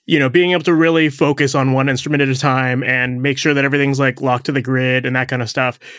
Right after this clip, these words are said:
So, so when you are recording a full band, how do you feel, like, do you put a lot of pressure on yourself to still make sure that, like, you're, you're really making sure the band's locked in, or do you, do you not even care? Like, is that, y-, like,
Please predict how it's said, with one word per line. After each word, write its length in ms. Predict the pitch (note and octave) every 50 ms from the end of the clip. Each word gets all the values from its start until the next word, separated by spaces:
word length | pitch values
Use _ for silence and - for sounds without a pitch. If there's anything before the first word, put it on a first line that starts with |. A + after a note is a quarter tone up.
| - - -
So, 400 | - - G3+ G3 F#3 F#3 - _ _ _ -
so 160 | - - A3
when 160 | G#3 G3+ G3+
you 160 | G#3 G#3+ G#3+ G3+
are 200 | F#3+ G#3 A#3+ B3+
recording 360 | A#3+ G#3 - - F#3 F3 E3 D#3
a 60 | C#3+
full 180 | C3+ D3+ C#3+
band, 360 | C3 C#3 C3 B2+ B2+ B2+ B2 - - - - - - _
how 160 | - - G#3 B3
do 100 | A#3 A3
you 120 | A3+ A#3
feel, 420 | - - G#3 G3 F#3+ F#3 F3+ F#3
like, 320 | G3 F3 E3 D#3+ - - _ _ _ _ _ _ _ _ _ _ _ _ F3 E3
do 100 | C#3+ F#3
you 80 | A3
put 160 | - - C4+
a 40 | A#3
lot 120 | G#3 G#3+ G3
of 60 | -
pressure 240 | G3 G#3 - - B3+
on 80 | B3
yourself 260 | B3 B3 - B3+ C4
to 100 | - -
still 220 | C3 - F#3+ F3+ F3+
make 140 | F3 E3 -
sure 200 | - E3 E3 F3+
that, 120 | F3 D#3+
like, 160 | D3+ C#3+ C3
you're, 180 | C#3 C#3 C3 - -
you're 140 | - C3 A#2+
really 260 | A2 A#2+ B2+ C#3 C#3+
making 220 | C#3 C3+ C#3+ C#3+ C3
sure 100 | D3 C3+
the 60 | B2+
band's 320 | A#2 A#2 A#2+ C3 C3+ A#2+
locked 200 | B2 B2 A#2 -
in, 140 | - D#3 G#3+
or 80 | A#3+ D3+
do 100 | A#2+ C#3+
you, 80 | E3+
do 140 | D#3 - D#3
you 60 | G3
not 120 | G#3+ F#3+ F3+
even 140 | D3+ B2+ A2+
care? 320 | - C3 C3 C3 B2 B2
Like, 180 | B2 A#2+ G#2+ -
is 180 | C#3 D#3 C#3+
that, 200 | D#3 - B2+ - -
y-, 220 | F3+ G3 A#3 -
like, 200 | - D3+ C#3+ C3+